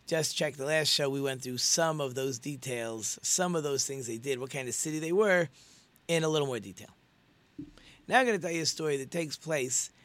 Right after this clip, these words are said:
um, this story is written in the last chapters of Judges. Exactly when it takes place is not clear,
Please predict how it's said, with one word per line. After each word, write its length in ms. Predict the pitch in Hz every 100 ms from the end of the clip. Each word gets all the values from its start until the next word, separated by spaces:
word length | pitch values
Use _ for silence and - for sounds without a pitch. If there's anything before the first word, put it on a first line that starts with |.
| - - _ 120
um, 560 | 127 120 117 117 110 - _ _ _ _ _ 131
this 300 | 123 139 -
story 580 | - - 226 220 196
is 140 | 165 139
written 640 | 139 190 185 139 131 131 - -
in 140 | 127
the 100 | 127
last 460 | 135 165 180 - -
chapters 640 | 180 165 156 143 135 127
of 160 | 117 113
Judges. 760 | - 139 107 92 71 - - - _ _ _ _ _ _
Exactly 800 | 165 156 147 160 190 226 180 185
when 260 | 165 185 180
it 140 | 170
takes 260 | 170 143 -
place 420 | 160 151 123 127
is 140 | 110
not 300 | 131 120 -
clear, 720 | - - 123 117 107 156 240